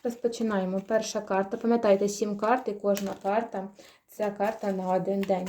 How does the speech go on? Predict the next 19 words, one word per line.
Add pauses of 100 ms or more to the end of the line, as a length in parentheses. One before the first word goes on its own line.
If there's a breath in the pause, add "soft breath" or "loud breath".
(100)
Карта
сім'я.
Ви
будете
проводити
час
із
своїми
рідними,
своїми
близькими,
своєю
родиною. (320 loud breath)
Будете
намагатися
більше
уваги
їм
приділити.